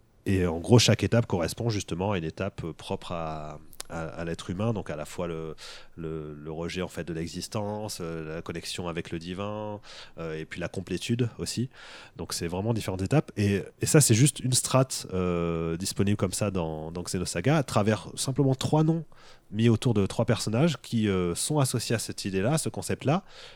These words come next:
mais ce concept-là les transcende aussi. C'est-à-dire qu'il va de manière générale sur l'ensemble de l'œuvre.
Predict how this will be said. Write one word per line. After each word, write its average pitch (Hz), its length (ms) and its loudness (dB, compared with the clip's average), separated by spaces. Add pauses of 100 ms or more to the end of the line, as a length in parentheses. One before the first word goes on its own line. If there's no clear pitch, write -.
(200)
mais 123 100 4
ce 139 140 2
concept-là 127 520 2
les 135 140 4
transcende 139 380 -2
aussi. 123 340 0
C'est-à-dire 98 300 -4
qu'il 90 600 -6
va 95 440 -6
de 90 80 -10
manière 92 320 -4
générale 101 340 -2
sur 104 220 -6
l'ensemble 113 380 -4
de 110 80 4
l'œuvre. 92 280 2